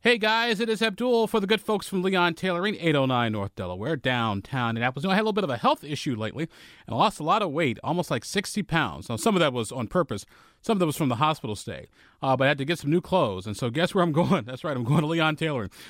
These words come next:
'cause Larry, Norm, Kim, and Judy have been taking my measurements for years, and the measurements have dropped a little bit. And so they'll take care of me, just like they'll take care of you. So swing on by Leon Tailoring. Don't tell me you lost weight. They'll be able to tell if you have or not.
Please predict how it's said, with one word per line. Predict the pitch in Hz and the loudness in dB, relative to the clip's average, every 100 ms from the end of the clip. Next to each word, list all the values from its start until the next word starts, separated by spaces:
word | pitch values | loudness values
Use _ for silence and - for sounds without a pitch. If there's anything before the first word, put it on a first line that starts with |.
| - | -10
'cause | - 107 | -4 0
Larry, | 139 170 | 4 4
Norm, | 165 165 | 4 2
Kim, | 165 160 | 0 0
and | |
Judy | 165 | 2
have | 165 | 0
been | 135 | 0
taking | 170 160 | -2 0
my | 135 | 2
measurements | 135 165 165 160 151 | 2 2 2 0 -2
for | - | -4
years, | 123 143 147 170 | -2 2 2 2
and | 165 | 2
the | |
measurements | 151 175 170 180 | 4 2 2 -2
have | 226 | -4
dropped | 214 262 254 - | 0 2 2 0
a | |
little | 147 135 | -6 -2
bit. | 120 185 - - - - | -2 -4 -12 -20 -18 -8
And | 151 | -2
so | 180 | 2
they'll | 202 | 2
take | 196 202 | 2 0
care | 214 196 | 2 2
of | 139 | 2
me, | 104 | 0
just | 180 - | 0 0
like | 185 | 0
they'll | 185 | 0
take | 175 180 170 | 0 -2 -2
care | 175 165 | 0 0
of | |
you. | 147 123 | 2 -2
So | 123 | -4
swing | - 294 262 | -2 2 4
on | 247 | 2
by | 202 180 170 - - _ | 2 2 2 -4 -20 _
Leon | 170 165 147 | 2 4 4
Tailoring. | 131 135 104 104 | 2 0 0 0
Don't | 220 | 2
tell | 214 | 2
me | 160 | 2
you | 135 | 2
lost | 143 - | 2 0
weight. | 151 117 - _ | -2 -2 -2 _
They'll | 196 | 0
be | 139 | 2
able | 113 | 0
to | 101 | 0
tell | 123 101 | -4 -4
if | 104 | -2
you | |
have | 101 92 | -4 -4
or | 95 | -4
not. | 92 | -6